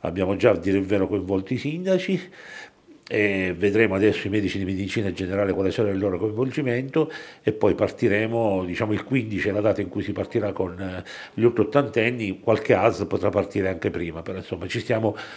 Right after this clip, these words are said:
stiamo lavorando già da stamattina per, eh, come dire,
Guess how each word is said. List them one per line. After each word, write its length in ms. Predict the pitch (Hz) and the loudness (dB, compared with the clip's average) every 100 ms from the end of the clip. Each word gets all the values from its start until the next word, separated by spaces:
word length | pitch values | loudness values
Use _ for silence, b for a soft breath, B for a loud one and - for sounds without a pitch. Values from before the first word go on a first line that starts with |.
| B | B
stiamo 260 | - 120 117 | 4 6 8
lavorando 540 | 117 123 135 117 104 | 8 8 8 6 2
già 160 | 101 123 | 4 6
da 100 | 107 | 6
stamattina 720 | - 117 131 - 110 117 110 | 2 2 0 -2 -4 -2 0
per, 460 | 107 107 110 98 - - - 101 | 2 2 2 -2 -4 -20 -18 -12
eh, 260 | 104 95 92 | -8 -8 -6
come 180 | 101 101 | -6 -6
dire, 260 | 95 90 | -4 -6